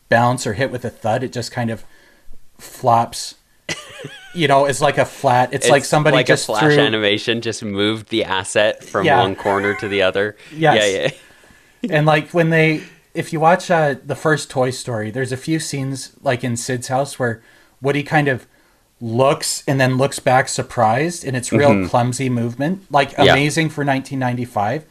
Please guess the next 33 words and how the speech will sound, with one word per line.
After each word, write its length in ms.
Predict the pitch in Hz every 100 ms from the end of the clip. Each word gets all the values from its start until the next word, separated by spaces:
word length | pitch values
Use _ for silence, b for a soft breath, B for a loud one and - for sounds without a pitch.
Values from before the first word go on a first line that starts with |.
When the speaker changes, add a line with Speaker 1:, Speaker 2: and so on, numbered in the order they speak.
| b
Speaker 1:
but 80 | 107 104
Speaker 2:
Mm-hmm. 180 | 101
Speaker 1:
very, 220 | 85 131 131
very 200 | 131 123
clumsy 360 | - 117 120
for 140 | 117 113
now. 240 | 110 127 143
And 100 | 135
there's 140 | 127
a 40 |
lot 220 | 123 127 139
of 80 |
times 300 | 135 131 127
where 80 | 120
the 80 | 113
clones 560 | - 123 117 110 104 - b b b b b _
or 180 | 123 113
other 220 | 117 120
characters 500 | - 123 117 120 104
do 160 | - 120
that. 220 | 113 101
Like, 140 | 113
it's 120 | 110
just 180 | - 120
real 280 | 113 127 123
clumsy 540 | - - 117 117 120
movement, 520 | 107 107 107 123 151 -
and 120 | 131
it's 160 | 117 -
like, 220 | 117 104 _ _
this 220 | 135 -
doesn't 320 | 120 117 123
feel 500 | - 123 120 117 110